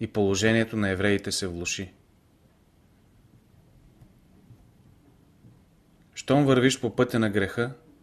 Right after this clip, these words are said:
ще убиваш, а щом вървиш по новия божествен порядък,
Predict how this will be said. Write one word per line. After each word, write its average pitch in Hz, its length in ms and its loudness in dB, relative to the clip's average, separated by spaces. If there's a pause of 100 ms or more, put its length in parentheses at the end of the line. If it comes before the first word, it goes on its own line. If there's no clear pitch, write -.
ще - 220 -4
убиваш, 101 640 -2 (680)
а - 60 -14
щом 120 300 0
вървиш 110 380 0
по 110 80 -6
новия 107 360 4
божествен 95 540 -4
порядък, 95 580 -4